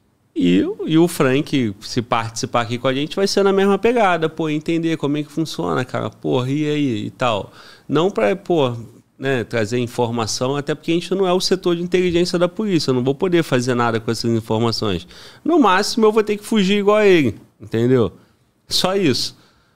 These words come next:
Mas, assim, vai mu-, não vai mudar a cena, nós vamos dar destaque, sim, da mesma forma que eu poderia estar conversando com algum intelectual do P C C, pô. Do, do promotor lá, o, o Gaquia, não é? Como é que é o nome dele?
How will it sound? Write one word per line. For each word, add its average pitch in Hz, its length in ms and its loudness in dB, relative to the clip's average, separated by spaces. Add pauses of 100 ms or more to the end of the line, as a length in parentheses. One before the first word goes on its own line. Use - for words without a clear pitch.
(140)
Mas, 113 260 2
assim, 120 300 0
vai 120 180 2
mu-, 147 200 0
não 131 260 2
vai 135 180 0
mudar 151 320 0
a 143 60 -2
cena, 95 480 -2
nós 107 240 -2
vamos 120 260 0
dar 127 160 -2
destaque, 127 560 -2
sim, 135 320 -2 (420)
da 113 160 0
mesma 127 280 0
forma 127 280 -2
que 135 60 -12
eu 160 60 -2
poderia 156 300 -2
estar 156 160 -2
conversando 151 580 -2
com 160 100 -2
algum 151 400 2
intelectual 156 880 0
do 156 160 -4
P 160 160 -2
C 175 160 -4
C, 151 320 -4
pô. - 140 -14 (560)
Do, 123 300 4 (120)
do 123 100 0
promotor 135 600 0
lá, 123 260 2
o, 101 800 -2 (320)
o 101 140 -12
Gaquia, 110 580 -6
não 104 120 -6
é? 143 100 -8
Como 104 240 -10
é - 20 -8
que - 80 -14
é 107 40 -8
o - 20 -8
nome 117 240 -6
dele? 135 320 -6